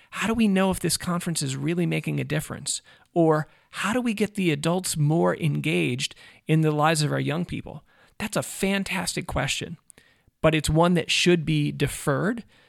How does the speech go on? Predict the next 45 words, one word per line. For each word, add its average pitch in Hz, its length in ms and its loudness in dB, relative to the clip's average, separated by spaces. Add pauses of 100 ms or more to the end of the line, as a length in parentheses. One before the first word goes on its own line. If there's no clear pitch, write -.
(120)
to 151 200 4
another 139 360 2
meeting 135 460 -4 (240)
where 147 140 4
you 143 140 2
have 135 200 -4
time 170 380 0
and 143 100 -2
space 151 400 0
to - 120 -8
think 180 440 -4 (240)
and 127 120 -6
reflect, 156 540 -2 (140)
maybe 156 280 0
even 151 360 0
research 139 640 -2 (300)
ahead 139 260 2
of 127 80 -4
that 131 200 -4
conversation. 120 720 -6 (920)
Another 170 320 2
pro 127 200 0
tip, - 280 -8 (480)
if - 340 -4
this 254 200 4
is 359 120 4
going 165 340 2
to 143 160 2
work, 131 640 -4 (480)
the 156 80 2
group 220 240 4
has - 220 2
to - 60 -6
have 139 220 -2
clarity 170 640 -2
about 135 260 -2
the 127 80 -4
goals 139 420 -4
that 131 140 -2
are 123 80 -4
most 131 280 -4
important 135 480 -4
for - 120 -8
the 120 100 -8
team 117 400 -10